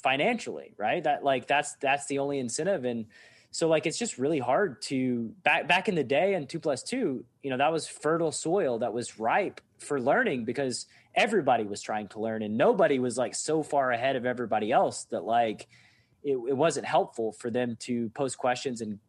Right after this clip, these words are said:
you know, theoretical questions and give good responses. But, like, nowadays, man, it, it's, it's tough. Like, it, it, it's really, really tough,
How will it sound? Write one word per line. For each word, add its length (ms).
you 100
know, 280
theoretical 420
questions 440
and 220
give 180
good 160
responses. 640
But, 140
like, 180
nowadays, 500
man, 180
it, 200
it's, 240
it's 260
tough. 400
Like, 160
it, 120
it, 280
it's 260
really, 320
really 300
tough, 500